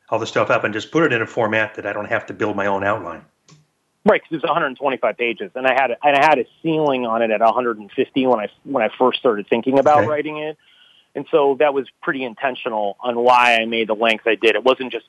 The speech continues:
Speaker 2: I could have put a lot more information in the book, but I realized that that was just gonna be either fluff or too much for people
Speaker 1: Hmm.
Speaker 2: to actually digest and use.
Speaker 1: Great concept. Now, in your book, you talk about the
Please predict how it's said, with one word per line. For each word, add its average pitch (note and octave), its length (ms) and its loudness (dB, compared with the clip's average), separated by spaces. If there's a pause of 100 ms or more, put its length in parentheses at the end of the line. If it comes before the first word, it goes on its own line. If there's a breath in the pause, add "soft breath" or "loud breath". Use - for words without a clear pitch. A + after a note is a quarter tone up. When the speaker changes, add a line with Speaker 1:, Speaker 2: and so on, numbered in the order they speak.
Speaker 2:
I A#2 120 2
could A3 180 4
have - 100 0
put C3 120 0
a A#2 40 -2
lot A#2+ 220 4
more A2+ 180 -6
information A2 540 -8
in G2 80 -14
the G2 60 -10
book, A#2+ 380 2
but A2 120 0
I A2 120 4
realized A2+ 520 4
that G#2 100 -10
that A2+ 240 0
was A#2 140 -16
just G#2+ 240 -8
gonna A2+ 160 -4
be G#2 280 -6
either G#2+ 280 2
fluff D#3 340 2
or G#2+ 80 -6
too - 180 -6
much A#2 300 2
for G#2 100 -8
people A2+ 540 0 (100)
Speaker 1:
Hmm. G#2+ 80 -16 (480 loud breath)
Speaker 2:
to - 60 2
actually B2+ 460 0
digest A2+ 580 2
and G#2 180 -8
use. F#2 300 -10 (1120)
Speaker 1:
Great D#3 220 -4
concept. - 580 -4 (1400)
Now, C3 80 2
in D3+ 80 0
your F3 140 2
book, A#3+ 200 4
you F3 80 -2
talk D#3 220 0
about C#3 240 -2
the - 300 -20